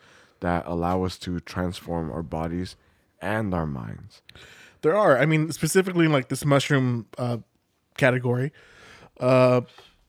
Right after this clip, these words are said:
Speaker 2: there's been studies unofficially, I guess, kind of, where you're stacking different types of mushrooms, right? You're stacking the lion's mane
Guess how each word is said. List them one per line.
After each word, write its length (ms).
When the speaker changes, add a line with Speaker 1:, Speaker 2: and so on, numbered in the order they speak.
Speaker 2:
there's 320
been 200
studies 460
unofficially, 580
I 60
guess, 220
kind 200
of, 180
where 200
you're 260
stacking 500
different 300
types 180
of 80
mushrooms, 420
right? 140
You're 100
stacking 340
the 100
lion's 400
mane 300